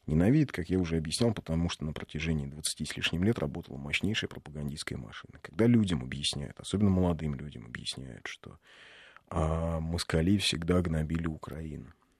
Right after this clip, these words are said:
что между Украиной и Россией существовало, там произошло пять войн,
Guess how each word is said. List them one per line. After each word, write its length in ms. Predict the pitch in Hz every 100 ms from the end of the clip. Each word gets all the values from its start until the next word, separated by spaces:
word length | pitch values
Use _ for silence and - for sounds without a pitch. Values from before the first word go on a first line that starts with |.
| _
что 220 | - - 80
между 320 | 90 95 98
Украиной 440 | 90 90 107 107
и 40 | 87
Россией 400 | 85 - 107 92
существовало, 540 | - - - 85 85
там 180 | - 76
произошло 460 | 78 92 87 85 92
пять 300 | - 92 -
войн, 340 | 95 90 69